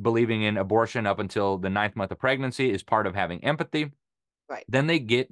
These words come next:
Speaker 1: these, uh, things on the tablets for the children where they sh-, put 'em, uh,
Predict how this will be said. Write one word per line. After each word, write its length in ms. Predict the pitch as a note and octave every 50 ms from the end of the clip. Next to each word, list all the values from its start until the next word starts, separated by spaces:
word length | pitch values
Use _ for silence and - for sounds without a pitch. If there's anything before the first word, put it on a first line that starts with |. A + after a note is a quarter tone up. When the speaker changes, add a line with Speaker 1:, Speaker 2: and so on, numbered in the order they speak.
| B2 G#2+
Speaker 1:
these, 280 | A#2 A#2 A2 G#2 - -
uh, 240 | G#2+ A2 G#2+ G2+ E2+ -
things 240 | B2 A#2+ A#2+ G#2 A#2+
on 120 | A2 G#2+
the 60 | F#2+
tablets 460 | - - - E3 - G#3 D3 A2 - -
for 120 | - A#2+
the 120 | A#2 A2+
children 340 | - - G#3+ A#3 G3+ A#2 - - - - - -
where 120 | - A2 A2+
they 120 | A2+ A2
sh-, 140 | G#2 - - - -
put 140 | D3+ D3
'em, 240 | C#3 C3+ C3+ A2+ - -
uh, 180 | - G2+ G#2